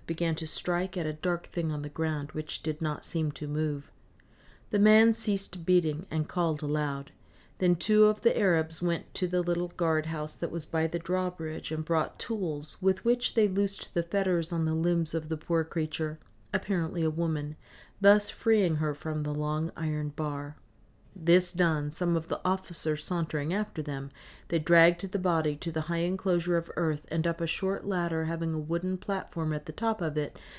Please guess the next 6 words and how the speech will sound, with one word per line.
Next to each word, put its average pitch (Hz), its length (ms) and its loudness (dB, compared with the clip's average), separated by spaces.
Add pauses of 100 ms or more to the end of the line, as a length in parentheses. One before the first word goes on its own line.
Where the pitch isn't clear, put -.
(140)
that 185 240 4
overhung 190 600 4
the 151 120 -2
deep 165 340 0
canal 156 360 0
below. 151 500 0